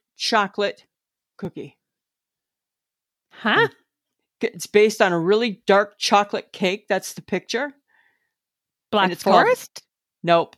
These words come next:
Speaker 1: just a black chocolate cake, and they're calling it blackout chocolate.
Speaker 2: Okay.
Speaker 1: And I'm like, "I bet you that title's not gonna stick around for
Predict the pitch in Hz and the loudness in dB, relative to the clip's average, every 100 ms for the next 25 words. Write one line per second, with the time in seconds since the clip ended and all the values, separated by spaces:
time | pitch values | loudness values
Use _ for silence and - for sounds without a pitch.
0 | _ - 180 175 147 175 185 - - 185 | _ -10 -8 -8 -2 2 2 0 -2 0
1 | 208 196 196 160 160 156 - 165 165 - | -2 -6 -6 -6 -6 -8 -4 -2 -2 -6
2 | 160 170 196 202 185 - - 175 151 135 | -2 0 2 0 -2 -2 -2 -2 -2 -8
3 | - _ _ _ _ _ _ _ _ _ | -16 _ _ _ _ _ _ _ _ _
4 | _ _ _ - 240 294 427 _ _ _ | _ _ _ -12 -8 -8 -12 _ _ _
5 | _ _ _ _ - 180 180 180 175 170 | _ _ _ _ -6 0 2 2 2 2
6 | 156 - _ - 139 151 - 160 208 - | 0 -10 _ -16 -10 -10 -6 -4 -4 -2
7 | 247 214 170 175 165 175 165 151 - 196 | -2 -2 -2 -2 -2 -2 -4 -4 -6 -4
8 | 175 165 165 160 | 0 2 0 0